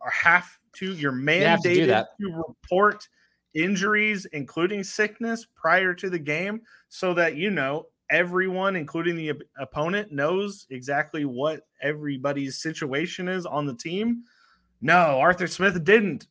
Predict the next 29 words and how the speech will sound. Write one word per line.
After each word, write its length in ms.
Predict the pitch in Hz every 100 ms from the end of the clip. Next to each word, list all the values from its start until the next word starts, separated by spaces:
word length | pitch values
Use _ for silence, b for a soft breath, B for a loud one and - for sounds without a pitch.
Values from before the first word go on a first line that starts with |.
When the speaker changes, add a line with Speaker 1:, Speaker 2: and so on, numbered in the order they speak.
| _ 120
Speaker 1:
didn't 300 | 143 196 170
do 180 | 175 175
anything 480 | 185 180 175 175 156
like 320 | 147 160 -
that. 300 | 123 107 - -
And 400 | 156 165 156 147 b b b b _ _ _ _ _ -
I 200 | 185 262
don't 300 | 254 262 226
understand 880 | 196 220 196 - 185 196 160 143 127
how 340 | - 147 160 170
this 260 | 165 160
guy 140 | - 139 156
<laughs> 40 |
can 160 | - 156
continue 540 | 147 131 - 151 147
to 100 | 127
do 220 | 123 143 143
this. 360 | 113 85 - -
Like, 200 | 127 -
I, 120 | 131 139
I 280 | 135 160 185 - -
hate 320 | 160 180 - _ _ _ _ _ _
him 420 | - 160 170 175 165
in 180 | 135 127
this 200 | 147 -
position 680 | 156 139 135 123 117 113 113
so 560 | - 135 143 175 180 -
much. 500 | 127 143 127 - - b b b
He 340 | 151 160 151